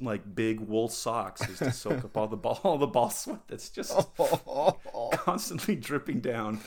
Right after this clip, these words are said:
Speaker 1: <laughs>
Speaker 2: Cascading rivulets of ball sweat. <laughs> Welcome to the grossest, saltiest Two Wizards podcast ever.
Speaker 1: They're extra vinegary.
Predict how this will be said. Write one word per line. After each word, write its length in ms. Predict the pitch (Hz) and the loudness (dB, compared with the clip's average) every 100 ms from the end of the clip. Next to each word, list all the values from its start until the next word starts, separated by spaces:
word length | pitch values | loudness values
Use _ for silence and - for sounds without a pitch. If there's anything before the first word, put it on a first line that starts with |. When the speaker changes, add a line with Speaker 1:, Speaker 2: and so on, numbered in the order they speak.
| - | -14
Speaker 1:
<laughs> 120 | - - | -14 -2
Speaker 2:
Cascading 800 | - - - 370 - 202 127 127 120 | 4 4 6 2 4 4 4 4 0
rivulets 480 | 117 110 110 110 120 | -4 -4 -6 -6 -8
of 120 | 104 | -6
ball 220 | - 98 | -6 -6
sweat. 440 | - - - - - 508 - 480 - - 330 - - - - | -6 0 0 0 -4 -6 -4 -6 -6 -10 -10 -12 -10 -10 -10
<laughs> 1000 | - - - - - - - - - - | -16 -18 -20 -20 -18 -16 -14 -12 -6 8
Welcome 340 | 175 180 180 | 8 10 8
to 60 | 151 | 6
the 80 | 131 | 4
grossest, 600 | 127 147 151 156 147 - | 6 6 6 4 0 6
saltiest 500 | 147 147 - 147 143 | 6 6 4 0 0
Two 140 | 147 143 | 0 4
Wizards 300 | 139 127 113 | 4 4 0
podcast 680 | 131 131 127 131 123 - | 2 2 2 2 2 2
ever. 340 | 120 107 127 - - - - - - - - - - - - - - - - - - - - | 0 0 -2 -4 -8 -20 -20 -20 -20 -20 -20 -18 -16 -16 -16 -16 -16 -16 -18 -20 -20 -18 -12
Speaker 1:
They're 120 | 101 | -6
extra 280 | 135 139 185 | -4 -2 2
vinegary. 640 | 165 123 98 92 95 92 | 4 4 0 -4 -4 -6